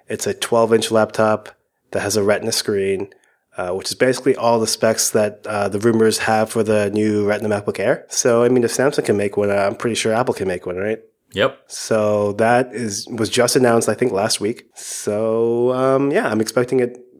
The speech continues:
Speaker 1: pretty early. And then, um, the rumored MacBook or the iPad Pro is gonna be sometime in the first half of this year, I think. And maybe an Apple T V sometime this spring, 'cause I,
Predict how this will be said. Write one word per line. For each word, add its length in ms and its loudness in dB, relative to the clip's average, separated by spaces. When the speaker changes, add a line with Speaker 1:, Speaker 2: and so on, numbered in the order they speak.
Speaker 1:
pretty 280 0
early. 380 2
And 120 -4
then, 220 2
um, 380 0
the 100 0
rumored 360 0
MacBook 440 -2
or 140 0
the 80 0
iPad 440 0
Pro 380 0
is 280 -4
gonna 180 -2
be 160 0
sometime 360 0
in 60 0
the 60 -2
first 300 -4
half 260 -2
of 60 -6
this 200 0
year, 180 2
I 40 0
think. 420 -6
And 160 -2
maybe 220 2
an 80 0
Apple 220 -4
T 180 -10
V 140 -4
sometime 340 -6
this 160 -4
spring, 440 0
'cause 200 -4
I, 220 -4